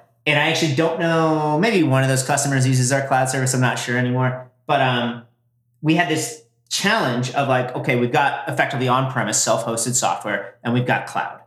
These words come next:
Those are two very different companies. And I recognize that. And I always optimize the business around how I wanted to spend my time. And this is the advice I always give founders is, like, there's lots of ways you can do things. They can all work just fine.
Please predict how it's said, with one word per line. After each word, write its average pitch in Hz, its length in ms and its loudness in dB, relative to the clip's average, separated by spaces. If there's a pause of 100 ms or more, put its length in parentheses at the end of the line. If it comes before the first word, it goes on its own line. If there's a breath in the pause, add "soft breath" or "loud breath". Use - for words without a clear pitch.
(200)
Those 127 140 2
are - 60 -2
two 151 120 -2
very 131 220 2
different - 220 -10
companies. - 640 -12
And 123 100 0
I 165 180 2
recognize 95 500 -4
that. 71 360 -6 (300)
And 110 400 -4 (400)
I 180 240 2
always 170 200 2
optimize 131 440 0
the 123 60 -4
business 120 300 0
around 110 260 0
how 123 200 -2
I 117 140 0
wanted 107 220 -6
to 95 40 -6
spend 101 240 -4
my 87 80 -6
time. 90 280 -6
And 113 60 -8
this 127 140 0
is 131 80 2
the 127 80 4
advice 120 300 0
I 110 60 0
always 107 180 -6
give 107 160 -10
founders 101 320 -4
is, 107 120 -6
like, 110 260 -4
there's 101 200 -8
lots 170 180 2
of 165 60 -4
ways 156 200 0
you 127 60 -2
can 131 80 2
do 127 120 2
things. 123 280 0
They 104 180 -2
can - 120 -8
all 139 180 2
work 135 220 0
just 127 220 -4
fine. 110 280 -2